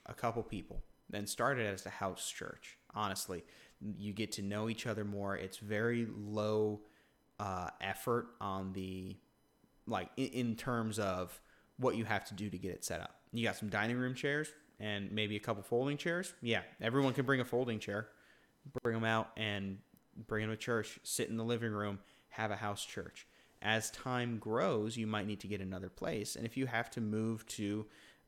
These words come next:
a strip mall, I think that that is a great place to have a service for a little while. I don't think that a church should be fully realized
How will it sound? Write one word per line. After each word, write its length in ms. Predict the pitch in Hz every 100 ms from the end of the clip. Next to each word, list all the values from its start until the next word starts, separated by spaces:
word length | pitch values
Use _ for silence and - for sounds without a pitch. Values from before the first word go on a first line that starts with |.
| -
a 60 |
strip 300 | - 160 196
mall, 420 | 113 101 120 - - - _ -
I 140 | 120
think 220 | 123 135
that 120 | - 110
that 200 | 113 107
is 180 | 101
a 140 | 175 165
great 540 | - 107 104 120 - -
place 640 | - 110 95 98 - - - _ _ -
to 560 | - 117 101 95 92 98 - _ _ _ _ _
have 300 | - 110 101
a 120 | 104
service 480 | 98 - 101 98 95
for 280 | - - 95
a 80 | 92
little 520 | 90 92 95 92 90
while. 400 | 90 - - - - _ - - -
I 100 | 107 -
don't 300 | 117 110 -
think 360 | - 117 104 -
that 280 | 98 92 -
a 120 | 98
church 480 | - - 110 101 -
should 280 | - - 104
be 160 | 107 95
fully 480 | - - 117 110 98 92
realized 920 | 98 110 104 90 87 80 65 - -